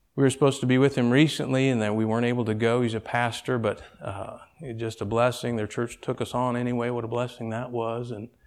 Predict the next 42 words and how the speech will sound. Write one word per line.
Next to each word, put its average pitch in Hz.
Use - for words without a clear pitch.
one 196
of -
the 180
greatest 143
gifts 127
he 123
ever 120
gave 117
me 110
was 107
he 113
came 143
back 127
to 123
college 120
during 117
a 98
sweetheart 139
banquet, 113
and 110
he 107
preached 120
a 113
couple 120
years 117
after 117
he 113
graduated, 117
and 131
he 117
preached -
a 135
message, 127
"Everything 139
in 113
life 101
is 104
a 104
test." -
What 123
a 123
thought. 120